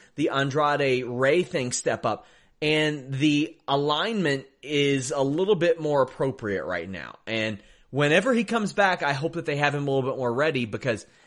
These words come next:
I, I do directly correlate that to the fact that they have stronger characters, stronger people who are stronger as characters and wrestlers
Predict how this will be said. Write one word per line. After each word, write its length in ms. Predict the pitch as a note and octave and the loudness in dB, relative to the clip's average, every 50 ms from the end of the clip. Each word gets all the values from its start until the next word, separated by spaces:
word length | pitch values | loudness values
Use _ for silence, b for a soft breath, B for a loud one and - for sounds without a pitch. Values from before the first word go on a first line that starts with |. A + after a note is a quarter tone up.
| b b b b - | b b b b 6
I, 180 | C#3+ F3 - - - | 6 6 6 6 4
I 140 | D#3 G3+ | 4 4
do 360 | A3 G3 C#3 A#2+ F#3 C4+ D4 A#3+ | 2 0 -2 0 2 2 2 2
directly 540 | B2 D#3+ F3+ D#3 D#3 E3 E3 - - F3+ | 2 0 2 2 2 0 2 0 -2 -2
correlate 600 | - - F#3+ G#3+ B3 C4 G#3 D#3 D3 C3+ C3 - | -2 0 4 4 6 6 6 4 4 4 4 4
that 200 | B2 A#2 B2 - | 2 2 0 0
to 60 | - C3+ | -4 -6
the 100 | C#3 C#3 | -6 -4
fact 240 | - D3+ C#3+ - | -2 -2 -2 -2
that 100 | - C#3 | -4 -6
they 120 | - C#3+ C3+ | -4 -4 -2
have 180 | C#3+ C#3+ C3 | -2 -2 -2
stronger 520 | - - - - D#3 D3 D3+ D#3+ D#3 E3+ E3 | -2 -4 -2 0 2 2 2 2 0 -2 -4
characters, 760 | E3 - - G3 G#3 G#3+ G3+ F#3+ - - G2+ F2+ F2+ F2+ - b b b b b b | -4 -4 -2 2 2 2 2 2 -2 -6 -6 -6 -6 -8 -12 b b b b b b
stronger 640 | - - - G3+ G3+ A3+ A#3 A3 G#3+ G#3 F#3+ - D3+ C#3 | -14 -4 0 2 2 2 2 2 0 0 0 -2 -4 -4
people 240 | F#3+ A#3+ G#3+ A3 | -4 -2 0 0
who 160 | F#3+ F#3+ G3+ F#3+ | 0 2 0 0
are 80 | F3 | 0
stronger 400 | - - - G3 F#3+ F#3+ F3 F#3+ | -2 -2 -2 -2 -2 0 0 0
as 200 | C#3 B2+ C#3 C3+ | 0 0 0 0
characters 520 | - G3+ F#3+ F#3 F3+ F3+ - D#3+ C3+ B2 - - | 0 0 0 0 0 0 -2 -4 -4 -4 -4 -2
and 260 | C#3+ D#3+ E3+ F#3 F3 | 2 2 2 2 2
wrestlers 600 | D3+ C3+ A#2+ A#2 - - - A2 G2 F2 E2 - | 2 2 2 2 0 -4 -4 -4 -4 -4 -6 -10